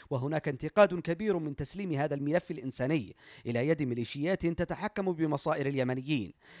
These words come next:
ما ينذر بأن الوضع الإنساني في مناطق سيطرة الحوثي بات مسؤوليته، وأن الأيام المقبلة في ظل تصلب المواقف سيشهد الحال الإنساني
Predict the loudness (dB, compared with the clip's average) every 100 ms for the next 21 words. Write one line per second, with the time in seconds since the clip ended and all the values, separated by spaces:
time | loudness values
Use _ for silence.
0 | -8 0 0 2 0 2 0 0 -4 -4
1 | 0 2 0 0 -4 -2 0 0 -2 -2
2 | -2 -2 -4 -4 -2 -2 0 -2 -2 -2
3 | -2 0 2 2 0 0 0 0 0 0
4 | -2 -6 -6 -20 -6 -2 0 2 0 0
5 | 0 2 2 0 -4 2 2 2 -2 -4
6 | -2 -2 -2 -6 -4 -2 -2 -2 -2 0
7 | 2 0 -4 -6 -4 -2 -2 -4 -4 -4
8 | -2 0 0 0 -2 2 2 2 -2